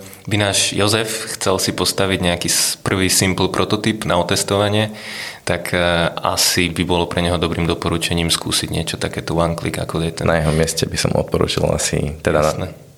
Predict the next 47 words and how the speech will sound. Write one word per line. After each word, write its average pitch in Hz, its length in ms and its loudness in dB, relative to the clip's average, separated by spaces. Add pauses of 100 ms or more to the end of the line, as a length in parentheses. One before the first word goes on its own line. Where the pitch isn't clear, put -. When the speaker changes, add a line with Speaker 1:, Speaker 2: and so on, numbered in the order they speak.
(120)
Speaker 2:
keby 78 220 0
som 82 120 2
s 80 80 2
ním 80 80 4
sedel, 80 220 2
tak 78 140 2
by 76 80 -2
som - 140 0
Speaker 1:
Áno. 82 100 0
Speaker 2:
odporúčil, 78 340 2
nech 71 140 0
ide 73 100 4
z 69 100 2
Rendu, 71 280 4 (120)
Speaker 1:
<laughs> - 120 -6
Speaker 2:
alebo 76 240 2
do 71 100 2
nejakej 69 320 2
takejto - 300 -2
servisy. - 480 -2 (120)
Nech 90 120 2
si - 100 2
pozrie 82 240 2
DigitalOcean 76 600 0
Apps. 73 180 -2 (180)
Speaker 1:
OK, 92 240 2 (360)
OK. 90 160 -4
Speaker 2:
Môže 85 160 0
to 82 100 0
byť 73 100 0
celkom - 300 -6
cool. - 200 -4 (720)
Speaker 1:
A 87 480 2 (460)
kedy 113 280 0
by 104 140 0
mal 92 220 4
byť 95 180 -2
potom 92 240 0
moment, 90 420 2
kedy 85 300 -2
by 90 140 0
už 85 100 0
mal 87 220 2
Jozef 90 240 2
začať 85 320 0
uvažovať, 90 580 2
eh, - 240 0